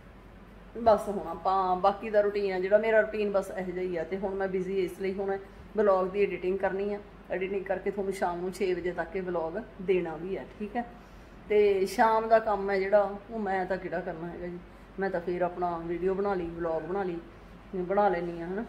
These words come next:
ਇਹਦੇ 'ਚ ਫਿਰ ਮੈਂ ਬਿਜ਼ੀ ਹੋ ਜਾਂਦੀ ਹਾਂ, ਫਿਰ ਕੱਪੜਿਆਂ ਦੀਆਂ ਵੀਡੀਓ ਬਣਾਉਣ ਲੱਗ ਜਾਂਦੀ ਹਾਂ। ਆਪਣਾ ਚੈਨਲ ਹੈਗਾ ਫਸਟ ਚੁਆਇਸ, ਤੁਹਾਨੂੰ ਪਹਿਲਾਂ ਵੀ ਦੱਸਿਆ, ਹੈ ਨਾ। ਉਹਦੇ ਵਿੱਚ ਆਪਾਂ ਸੂਟਸ ਦੀਆਂ ਵੀਡੀਓ ਜਿਹੜੀਆਂ ਉਹ ਪਾਉਣੇ ਹੁੰਦੇ ਆ। ਆਪਾਂ ਨਵਾਂ ਨਵਾਂ ਕੰਮ ਸ਼ੁਰੂ ਕਰਿਆ,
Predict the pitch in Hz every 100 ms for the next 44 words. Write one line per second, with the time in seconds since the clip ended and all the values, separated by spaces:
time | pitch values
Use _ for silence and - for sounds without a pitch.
0 | - 180 196 180 170 175 170 175 190 190
1 | 185 185 185 180 - 175 196 185 185 185
2 | 180 180 180 196 190 202 185 175 175 180
3 | 175 - 208 196 196 185 185 190 180 180
4 | 180 185 185 175 175 180 156 147 180 208
5 | 190 - 180 180 240 - - - - -
6 | - - - - - - - 208 214 208
7 | 220 190 196 196 165 175 175 185 196 196
8 | 170 185 185 175 175 175 160 175 180 180
9 | 180 175 170 165 165 165 170 185 208 208